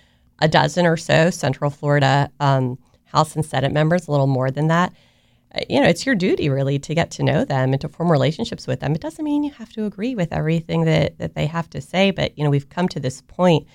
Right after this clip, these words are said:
in society where, you know, if you, if you have an R or D behind your name, that's gonna dictate, you know, whether someone should,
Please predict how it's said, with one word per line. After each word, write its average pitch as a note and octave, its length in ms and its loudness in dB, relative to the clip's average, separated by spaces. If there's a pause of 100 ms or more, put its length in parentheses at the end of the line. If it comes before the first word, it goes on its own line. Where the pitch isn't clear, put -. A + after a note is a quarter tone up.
(420)
in E3 120 0
society C3+ 580 0
where, C3 180 0
you C3 140 0
know, C3+ 320 0 (540)
if C#3+ 160 -8
you, D#3+ 240 4
if C3+ 380 2
you F3+ 60 4
have E3 100 4
an C#3 100 2
R E3+ 280 4
or D#3 60 4
D E3+ 200 0
behind D#3 340 4
your D3+ 120 2
name, D3 240 4
that's D3+ 240 0
gonna D#3 200 2
dictate, D#3+ 680 0
you D#3 100 -2
know, C#3+ 120 4
whether C#3+ 220 4
someone D3 360 2
should, C#3 340 -4